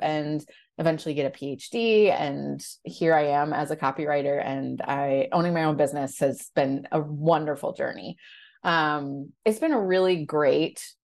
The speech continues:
thing to kind of see evolve from, like, those very early days when I was like, "Okay, I gotta hit go on a website," and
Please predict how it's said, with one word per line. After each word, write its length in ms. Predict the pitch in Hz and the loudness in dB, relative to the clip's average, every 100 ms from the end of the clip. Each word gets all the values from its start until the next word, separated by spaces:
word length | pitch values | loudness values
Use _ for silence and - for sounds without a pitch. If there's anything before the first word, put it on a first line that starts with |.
| _ - | _ -2
thing 280 | 165 160 | 0 0
to 140 | 160 156 - | 0 -4 -4
kind 220 | - 165 | -2 0
of 80 | 143 | -2
see 280 | - 165 156 | -2 -2 2
evolve 680 | 156 143 143 131 139 175 175 | 0 4 4 6 6 4 0
from, 180 | 165 | -4
like, 200 | 151 143 | -2 -2
those 180 | 156 143 | -2 0
very 300 | 143 139 147 | 0 2 4
early 240 | 139 143 139 | 4 4 4
days 240 | 139 143 | 2 0
when 80 | 139 | -2
I 80 | 147 | -4
was 120 | 147 | -2
like, 160 | 139 | -2
"Okay, 380 | 160 214 359 392 | -2 2 4 4
I 60 | 202 | 4
gotta 340 | 196 208 190 - | 2 0 -4 -10
hit 280 | - 208 - | -8 -6 -2
go 220 | 214 254 | 4 6
on 100 | 294 | 6
a 80 | 294 | 4
website," 600 | 294 349 320 233 175 156 - - 294 202 | 2 0 2 4 4 2 -2 -14 -14 -2
and 560 | 180 180 170 160 160 | 0 2 0 -4 -8